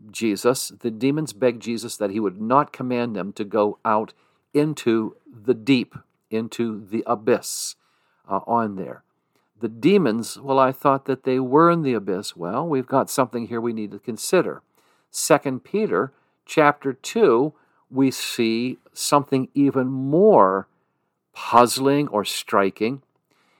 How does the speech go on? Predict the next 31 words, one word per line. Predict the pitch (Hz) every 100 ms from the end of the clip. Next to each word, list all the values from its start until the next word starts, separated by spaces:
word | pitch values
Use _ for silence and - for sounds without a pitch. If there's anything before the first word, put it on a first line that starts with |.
| -
It | 139 127
says | - 143 135
in | 123
Second | - 151 143 135
Peter | 151 139 127
chapter | - 135 - 127
two | - - 135
and | 123
verse | 117 113
four, | - - 139 147
"If | 117 120
God | 120 143 202 196
didn't | 170 131 131
spare | - 147 127
the | 110 110 -
angels | 156 208 220 208 151
that | 110 -
sin, | - - 90 80 101 _ _ _ _ -
but | 131 -
cast | - 156 151 147 -
them | 139 123
down | 120 117 113
to | 107
hell | - 143 131 -
and | 117
delivered | 113 117 131 123 110
them | 120
into | 113 104
chains | - 131 120 104
of | 90
darkness | 123 139 143 107 -